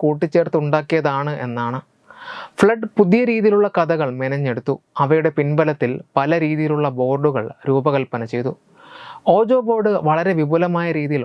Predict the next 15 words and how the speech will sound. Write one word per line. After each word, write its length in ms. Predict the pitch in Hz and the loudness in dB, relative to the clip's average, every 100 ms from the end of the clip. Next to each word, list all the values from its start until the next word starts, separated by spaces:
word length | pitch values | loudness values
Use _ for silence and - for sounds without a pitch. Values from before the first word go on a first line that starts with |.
| 131 | -4
ഉണ്ടാക്കുവാൻ 460 | 131 139 147 131 120 | -4 -4 -2 -4 -4
തുടങ്ങി. 300 | 123 127 139 _ _ - - - - | -8 -8 -8 _ _ -18 -14 -4 2
അദ്ദേഹത്തിൻ്റെ 460 | 143 156 165 165 160 151 | 2 2 2 2 2 2
ഓജോ 260 | 156 156 180 160 | 0 0 0 2
ബോർഡുകൾ 380 | 165 160 131 120 - 139 | 0 0 0 -4 -2 -2
ആ 40 | 151 | -2
കഥകളുടെ 480 | 143 147 156 151 156 139 | -2 0 0 0 -2 -2
ബലത്തിൽ 280 | 143 143 117 117 | -4 -4 -6 -4
ചൂടപ്പം 440 | 139 147 151 156 143 | -2 0 0 -2 -2
പോലെ 180 | 139 123 123 | 0 -2 -2
വിറ്റഴിയാൻ 460 | 123 - 139 120 113 | -6 -2 -2 -2 -4
തുടങ്ങി. 260 | 113 123 - _ _ - - - - 160 | -2 -4 -6 _ _ -20 -18 -16 -2 0
അദ്ദേഹം 260 | 170 214 208 202 | 2 2 2 2
ടോക്കിംഗ് 360 | 196 233 226 202 | 2 2 4 4
ബോർഡുകളുടെ 420 | 196 190 190 | 4 2 2